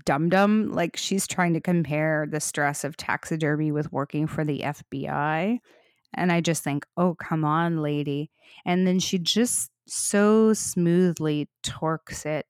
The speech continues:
so that Dom is completely in the vice. She knows exactly that she's a Dark Army agent. She's there to enforce it. She's there to threaten her mom. It's so sinister. It's beautiful. It's a really good scene between those two actors.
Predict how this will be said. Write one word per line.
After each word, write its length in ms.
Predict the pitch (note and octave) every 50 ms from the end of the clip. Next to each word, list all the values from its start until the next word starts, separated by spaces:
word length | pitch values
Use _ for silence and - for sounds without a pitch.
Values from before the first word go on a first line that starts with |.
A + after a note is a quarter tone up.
| _ _
so 260 | F#3 - - F3 E3 D#3+
that 180 | D#3 C#3+ D3
Dom 260 | - E3 D#3 D#3 D#3
is 100 | D#3 D#3
completely 540 | - - E3+ D#3 - D#3+ D#3 D3+ - D#3 D#3+
in 120 | E3 D#3 D#3
the 80 | D3+
vice. 360 | C#3+ C#3+ D3 C#3+ C#3+ C#3+ C#3
She 160 | - - - D#3
knows 200 | D3+ C#3 C#3 C3+
exactly 560 | C#3 C#3+ - D3+ D3+ C#3+ C#3 - - D3+ D3
that 100 | - -
she's 200 | - - D#3 D3+
a 60 | D3+
Dark 320 | C#3+ D3+ D#3+ D#3 D#3 _ -
Army 340 | C#3+ D3 D3+ D3+ C#3 B2 -
agent. 480 | D3 D3+ D3+ D3 - D3 D3 D3 -
She's 260 | - - - D3 D3
there 140 | - D3 C#3+
to 120 | C#3+ D3 D3
enforce 440 | D3 C#3+ C#3+ - - - C#3 -
it. 100 | - -
She's 200 | - - A#2+ D3+
there 140 | - B2+ B2+
to 80 | B2 C3+
threaten 340 | - - C3+ C3 - - D3+
her 140 | - - C3+
mom. 260 | C#3+ C#3+ C3+ C#3+ D#3
It's 160 | - _ -
so 440 | - - - D3 D3 D#3 E3 E3+ E3
sinister. 960 | D#3 - - - - - - B2+ C#3 D3+ D#3+ - - - - A3 A3+ B3+ C4+ _ _ - - - - - _ _
It's 140 | D#3+ F3 -
beautiful. 640 | _ D#3 D#3 D3+ E3 E3 D#3 D3 - - C3 -
It's 160 | - C#3 -
a 40 | C#3+
really 300 | D3 D3 D3+ D#3+ D#3+ D#3
good 300 | D#3 D3 - D#3 D3 C#3+
scene 280 | - - D3 C#3 D3 D3+
between 300 | C#3+ C3+ - - D3 C3+
those 180 | B2 A2 B2+
two 160 | - - - -
actors. 440 | - D#2 D2+ - - - G3 G3 -